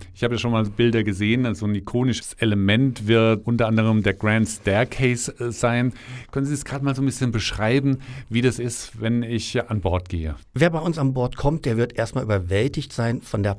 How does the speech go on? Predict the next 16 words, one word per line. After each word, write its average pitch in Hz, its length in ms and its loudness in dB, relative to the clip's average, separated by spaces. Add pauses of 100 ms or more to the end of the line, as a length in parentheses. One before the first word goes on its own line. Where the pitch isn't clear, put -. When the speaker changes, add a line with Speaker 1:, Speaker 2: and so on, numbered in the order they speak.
(120)
Speaker 2:
Pracht - 520 -2
eines 107 200 -2
solchen 104 260 0
Schiffes - 480 -2 (220)
in 123 100 -2
einem 117 280 2
sehr, 117 460 2
sehr 113 220 0
modernen 107 800 0
Ambiente. 90 580 -6 (160)
Das - 220 -6
heißt, 131 260 0
man 113 160 0
kommt 110 300 -4
an 98 220 -2
Bord, 117 380 0